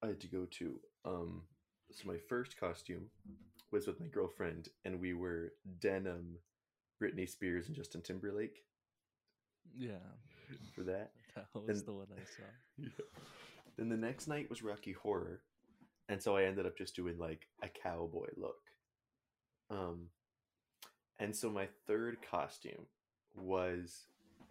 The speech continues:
Speaker 1: there is, so there's a sketch show on Netflix that I love
Speaker 2: Yeah.
Speaker 1: called I Think You Should Leave, and I've been showing Gunho a lot of it.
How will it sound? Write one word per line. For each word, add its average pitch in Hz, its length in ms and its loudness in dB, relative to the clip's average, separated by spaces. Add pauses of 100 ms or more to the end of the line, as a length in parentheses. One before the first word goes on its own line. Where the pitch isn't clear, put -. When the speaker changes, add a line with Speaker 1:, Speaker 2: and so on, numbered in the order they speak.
(100)
Speaker 1:
there 101 280 10
is, 101 300 4
so - 100 -4
there's 98 180 4
a 92 60 -6
sketch - 440 4
show 123 300 4
on 90 220 2
Netflix - 720 -2 (240)
that 95 120 8
I 87 100 10
love 85 440 6 (320)
Speaker 2:
Yeah. - 120 -10
Speaker 1:
called 92 180 8
I 90 80 8
Think 104 260 0
You 104 80 2
Should 90 220 0
Leave, 85 320 2 (140)
and 92 120 8
I've 90 160 8
been 90 120 -2
showing 98 320 2
Gunho 95 340 4
a 90 60 0
lot 76 200 0
of 71 100 -8
it. - 200 -6